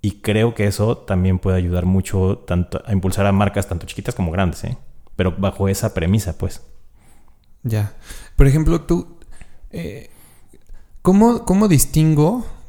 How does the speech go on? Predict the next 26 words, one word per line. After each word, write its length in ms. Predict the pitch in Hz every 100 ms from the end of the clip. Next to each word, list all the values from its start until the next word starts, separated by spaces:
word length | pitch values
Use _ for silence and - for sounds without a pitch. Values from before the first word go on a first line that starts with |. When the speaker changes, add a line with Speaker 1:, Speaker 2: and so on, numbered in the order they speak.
| -
Speaker 2:
cuando 360 | 131 127 127 127
una 220 | 135 147
marca 680 | 143 135 131 135 127 131 -
eso 360 | 139 117 135 -
es, 300 | 123 113 -
lo 100 | 113
está 200 | 110 131
haciendo 380 | 127 131 127 131
honestamente? 720 | 131 110 113 107 123 117 107 104
O 40 |
sea, 200 | 120 113
por 100 | 120
ejemplo, 280 | 110 131 123
yo 180 | 123 139
vi 140 | 147
que 100 | 147
en 140 | 139
esta 240 | 135 - 135
pandemia 480 | 131 127 123 127 135
hubo 440 | 135 120 131 131 127
cerveceras 800 | - 110 110 107 127 117 151 - - - - - -
que 80 | 120
empezaron 500 | 113 - - 117 127
a 40 |
embotellar 500 | 123 113 110 107 110
agua 460 | 123 123 110 139